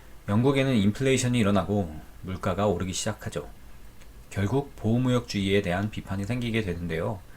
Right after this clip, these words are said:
당시에는 경제학이라는 개념 자체가 없었을 때였습니다. 그래서 경제학자라고 부를 만한 사람도 몇 없었죠.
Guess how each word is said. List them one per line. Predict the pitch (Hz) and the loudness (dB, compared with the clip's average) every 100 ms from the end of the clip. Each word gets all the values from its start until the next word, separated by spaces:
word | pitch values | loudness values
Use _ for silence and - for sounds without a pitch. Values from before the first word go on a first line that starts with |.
| - - - - | -18 -18 -18 -12
당시에는 | - 101 120 151 139 139 127 82 80 | -2 0 4 4 4 2 0 -2 -6
경제학이라는 | - 90 104 127 127 120 113 110 | -6 -2 0 2 2 2 2 0
개념 | 90 104 | 0 -2
자체가 | 101 - 107 104 | -2 -6 -2 0
없었을 | 90 - 110 120 | 0 -2 -4 -4
때였습니다. | 120 123 - 90 - - - - - - - - - - | 0 0 0 -4 -4 -6 -8 -16 -16 -16 -16 -16 -14 -4
그래서 | 107 104 101 113 95 80 - | 2 4 4 2 0 -6 -6
경제학자라고 | 95 107 131 131 127 113 117 | 0 2 2 2 4 2 2
부를 | - 101 | 0 0
만한 | 95 90 101 | 2 0 -2
사람도 | 117 113 95 87 80 | 0 0 2 2 2
몇 | 101 101 | 2 2
없었죠. | - 104 - 78 | 0 -4 -6 -8